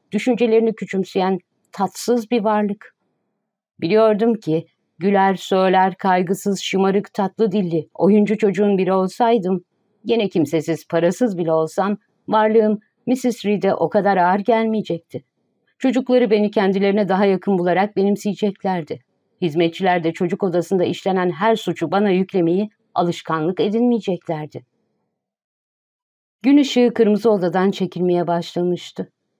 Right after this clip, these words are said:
Saat dördü geçmiş, bulutlu gün yerini iç karartıcı bir alacakaranlığa bırakmaktaydı. Yağmurun hala durup dinlenmeksizin pencerelere vurduğunu, rüzgarın arkadaki ağaçların arasında uluyup durduğunu duyabiliyordum.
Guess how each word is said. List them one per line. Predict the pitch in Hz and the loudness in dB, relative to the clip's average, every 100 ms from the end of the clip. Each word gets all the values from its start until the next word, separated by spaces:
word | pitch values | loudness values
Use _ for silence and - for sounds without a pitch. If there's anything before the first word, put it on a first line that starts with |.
| _ | _
Saat | _ 185 175 180 - | _ -2 0 -2 -2
dördü | 175 170 175 | -2 -2 -4
geçmiş, | 160 160 - 185 - - _ - | -4 -6 -4 -6 -6 -16 _ -6
bulutlu | 190 226 220 240 | -2 -2 0 -2
gün | 208 214 | 2 2
yerini | 190 180 180 185 | 2 2 2 0
iç | - 214 - | -2 -6 -4
karartıcı | 190 175 185 214 185 220 | -2 0 -2 -4 -4 -2
bir | - | -2
alacakaranlığa | 190 190 196 185 175 170 165 175 160 | -2 -2 -2 -4 -2 -2 0 0 -2
bırakmaktaydı. | 185 185 180 175 - 170 160 - _ _ _ _ _ _ | -4 -6 -8 -8 -8 -8 -8 -12 _ _ _ _ _ _
Yağmurun | 220 233 254 262 | 0 4 4 6
hala | 262 247 240 226 202 | 4 4 4 2 2
durup | 220 214 | -2 -2
dinlenmeksizin | 208 208 208 208 226 220 196 208 | -2 0 0 0 -2 -4 0 0
pencerelere | 196 190 185 190 196 196 208 | 2 0 0 0 0 2 0
vurduğunu, | 180 170 151 160 170 180 _ _ - | 0 -6 -6 -2 -2 -4 _ _ -2
rüzgarın | 190 165 214 202 208 | -2 0 2 2 2
arkadaki | 180 180 180 180 - | 0 0 -2 0 0
ağaçların | 160 170 170 196 208 | 2 0 0 -2 0
arasında | 233 202 - 208 190 | 2 0 -2 -2 0
uluyup | 185 185 202 - | 0 0 0 -2
durduğunu | 196 175 196 214 | -2 0 0 0
duyabiliyordum. | 208 202 175 175 175 165 151 | 0 0 0 -2 -2 -4 -8